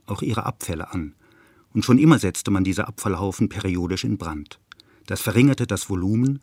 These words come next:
und es reinigte die Stoffe. Doch längst sind es nicht mehr nur Faulgase und Krankheiten, die aus verrottenden Abfällen aufsteigen.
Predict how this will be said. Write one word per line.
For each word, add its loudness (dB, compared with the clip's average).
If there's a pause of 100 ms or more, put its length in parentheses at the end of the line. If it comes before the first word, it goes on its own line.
(280)
und -2
es 2
reinigte -4
die 0
Stoffe. -6 (840)
Doch -8
längst 4
sind -4
es -10
nicht -4
mehr 0
nur -2
Faulgase -4
und -4
Krankheiten, -2
die -6
aus -6
verrottenden -2
Abfällen -8
aufsteigen. -10